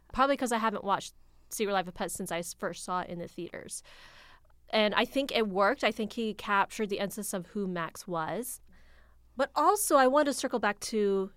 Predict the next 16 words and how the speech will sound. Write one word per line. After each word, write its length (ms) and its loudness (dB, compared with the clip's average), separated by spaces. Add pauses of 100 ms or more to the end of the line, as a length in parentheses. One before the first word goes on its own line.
Harrison 460 -2
Ford 440 4 (460)
<laughs> 400 -18
as 320 8 (280)
Rooster. 840 2 (960)
It 100 2
cracks 280 -2
me 100 6
up 100 2
the 80 -2
things 260 -2
that 140 0
Harrison 320 -2
Ford 360 -6
will 80 -8
say 360 -2